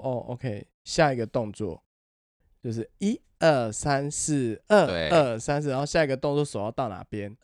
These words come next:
Speaker 2: 那个看护后来还真的照做。
Speaker 1: 哦，真的啊？
Speaker 2: 对，他就是，哦，试着照着阿嬷的指示弄。我就觉得他们两个人的关系一定很好。
Speaker 1: 就根本就是师徒之间或是朋友之间的那种关系。
Speaker 2: 对。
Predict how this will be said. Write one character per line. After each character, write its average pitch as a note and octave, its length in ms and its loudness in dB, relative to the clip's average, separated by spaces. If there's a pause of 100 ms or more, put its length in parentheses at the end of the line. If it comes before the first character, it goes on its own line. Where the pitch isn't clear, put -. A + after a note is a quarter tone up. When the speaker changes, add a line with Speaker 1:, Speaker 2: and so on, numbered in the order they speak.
(140)
Speaker 2:
那 E3 100 -8
个 C#3 80 -2
看 C#3 180 -2
护 C3+ 120 2
后 B2+ 160 6
来 D#2 80 4
还 D#2 100 2
真 F2+ 140 0
的 D2 100 -2
照 C#2+ 200 -6
做。 - 220 -16 (520)
Speaker 1:
哦， B2+ 100 -6
真 D3+ 160 -6
的 D#3 100 -4
啊？ G2+ 280 -8
Speaker 2:
对， F2 180 -4
他 F2+ 100 -8
就 G2+ 120 -10
是， G#2 120 -12
哦， G#2 220 -6 (400)
试 A#2 240 -6
着 F2 160 -6 (480)
照 F#2+ 200 -4
着 E2 120 -8
阿 D#2 80 -4
嬷 E2+ 160 -8
的 D2 120 -14
指 - 180 -20
示 - 240 -16
弄。 C2+ 100 -20 (120)
我 - 80 -20
就 B2+ 80 -8
觉 B2+ 120 -6
得 G#2+ 140 -4
他 A#2+ 100 -8
们 A#2+ 80 -6
两 D2+ 140 -8
个 D2 100 -14
人 C#2+ 100 -12
的 D2 60 -12
关 F2 140 -8
系 - 160 -10
一 G2 160 -2
定 A2+ 260 -2
很 C#2+ 160 -12
好。 - 200 -20 (380)
Speaker 1:
就 A3+ 100 -6
根 A3+ 160 2
本 E3 100 2
就 D#3 140 -2
是 D#3 420 0 (180)
师 E3+ 360 -2
徒 A2+ 300 -4 (320)
之 C3+ 240 -2
间 B2 360 -2
或 C3+ 120 -2
是 C3+ 100 -4
朋 G#2+ 320 -6
友 G#2 160 -8
之 G2+ 220 -12
间 G#2+ 200 -8
的 G2 120 -8
那 G#2+ 100 -10
种 G2 160 -12
关 F2 240 -10
系。 - 200 -14
Speaker 2:
对。 - 300 -2